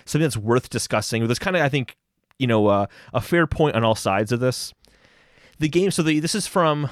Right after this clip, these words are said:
Mehrdad Kayat from DualShockers. He says, "The awards having celebrity presenters hurts the video game industry in the long run." Just to break down his little article into one sentence, he's basically saying that by having celebrities from different industries,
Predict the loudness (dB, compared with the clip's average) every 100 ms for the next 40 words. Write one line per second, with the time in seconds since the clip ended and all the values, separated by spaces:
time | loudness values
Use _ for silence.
0 | -6 -2 0 2 0 0 0 2 2 -2
1 | -8 -4 -2 2 0 0 -4 -6 -8 -4
2 | -2 0 0 2 2 2 2 0 0 -2
3 | -2 -2 -2 0 0 0 -2 -4 -2 0
4 | 0 -2 0 0 0 0 0 2 2 2
5 | 2 0 0 0 -2 0 -2 -2 -4 -2
6 | 2 2 2 2 2 -2 -8 -20 -8 -4
7 | -2 2 0 0 -2 -2 0 0 0 -2
8 | -2 -2 -4 -4 -6 -6 -8 -8 -12 -16
9 | -20 _ -4 0 0 0 -4 -2 -2 0
10 | 0 0 0 -2 -2 -2 -2 -4 -4 -2
11 | -2 -2 -6 -8 -4 -2 0 -2 0 -2
12 | 0 -2 -2 -2 -2 -4